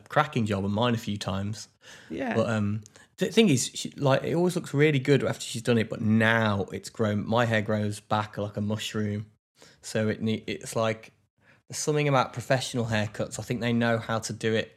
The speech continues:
Speaker 1: so it grows back kinda right.
Speaker 2: Yeah. Well,
Speaker 1: So
Speaker 2: dude, April thirteenth, we're back in.
Speaker 1: Can we get trims then?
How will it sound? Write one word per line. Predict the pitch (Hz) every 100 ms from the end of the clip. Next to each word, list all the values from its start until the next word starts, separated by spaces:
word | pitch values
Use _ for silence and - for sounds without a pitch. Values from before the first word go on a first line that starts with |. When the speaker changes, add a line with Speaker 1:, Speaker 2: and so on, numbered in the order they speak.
| _
Speaker 1:
so | - 110
it | -
grows | 113 110
back | - 117 - - _ _ -
kinda | - 120 120 120
right. | 127 151
Speaker 2:
Yeah. | 196 98 98 85 _ _ _ _ _ _ _ _ - - -
Well, | 196
Speaker 1:
So | 233 220
Speaker 2:
dude, | 220 -
April | 208 233 226
thirteenth, | 220 233 226 220 226 226 208 - - - _ _ _
we're | 160
back | 143 220 - -
in. | 214 196 202 202 _ _ _ _ _ _ _ _ _ -
Speaker 1:
Can | 147
we | 139
get | - - -
trims | - 156 139 131
then? | 147 131 117